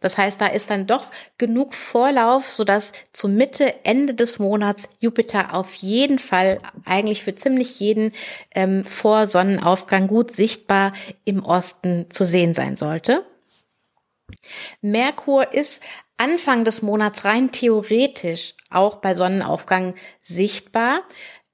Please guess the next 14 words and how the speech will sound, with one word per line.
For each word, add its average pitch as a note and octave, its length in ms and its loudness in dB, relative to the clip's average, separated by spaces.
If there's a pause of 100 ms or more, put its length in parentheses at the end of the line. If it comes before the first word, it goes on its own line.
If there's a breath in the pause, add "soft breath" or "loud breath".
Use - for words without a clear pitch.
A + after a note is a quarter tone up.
(420)
Rein G#3 260 0
theoretisch B3+ 540 0
deswegen, B3+ 560 -2
weil G#3 140 0
Merkur A3 500 -2
ist - 180 -4
ja A3 80 0
immer C4 540 0
näher A#3 420 2
an G3+ 160 -2
der G3 140 0
Sonne. A3 260 0
Das A#3 220 -8
heißt, G#3 400 -2